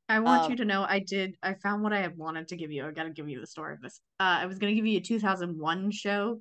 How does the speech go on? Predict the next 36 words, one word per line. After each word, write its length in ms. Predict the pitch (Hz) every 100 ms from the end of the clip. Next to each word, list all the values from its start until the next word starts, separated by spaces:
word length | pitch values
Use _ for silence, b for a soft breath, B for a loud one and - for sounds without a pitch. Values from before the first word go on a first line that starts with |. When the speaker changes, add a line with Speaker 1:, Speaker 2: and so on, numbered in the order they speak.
| -
Speaker 1:
called 340 | 175 160 156 -
Wampa's 600 | 160 170 202 214 220 220
World 540 | 220 220 226 269 277 - _ _ _ _ _ _ _ _ _ _ _ _ -
because 200 | 302 233
it 120 | - - _
seemed 280 | - 240 220
interesting 520 | 185 214 - 240 247
until 260 | 220 220 208
I 120 | 214
clicked 360 | 208 196 - 214
on 140 | 226
it, 140 | 240 -
and 220 | 190 180
there 200 | 185 180
is 320 | 190 190 180 _ _ _ _ _ _ _ _ _ _ _
one 280 | 196 226 254
cast 400 | - 202 - -
member. 440 | 208 214 240 262 -
<laughs> 60 | - _ _ _ _ _ _ _
Speaker 2:
You, 280 | 247 349 320
you 220 | 269 330
are 100 | 330
cruel 320 | 320 - 240 208
to 120 | 202
me. 240 | 208 - -
I'm 220 | 226 285
gonna 160 | 311
give 160 | 277 285
you 80 | 262 240
one 200 | 233 226
that 80 | 214
I 60 |
Speaker 1:
I'm 80 | 208 226
Speaker 2:
think 180 | 220
is 100 | 196 196
Speaker 1:
you. 160 | 214